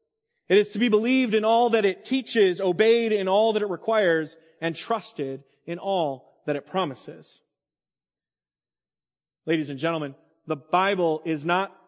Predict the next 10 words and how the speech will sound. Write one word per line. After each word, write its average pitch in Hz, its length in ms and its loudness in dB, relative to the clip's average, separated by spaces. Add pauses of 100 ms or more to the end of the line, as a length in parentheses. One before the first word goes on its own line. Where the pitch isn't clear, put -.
something 160 800 -4 (240)
we 190 160 0
get 180 180 -2
to 156 80 -16
pick - 380 -6 (320)
and 147 220 -6
choose 147 800 -2 (260)
our 139 200 0
truths - 440 -8
from. 104 320 -16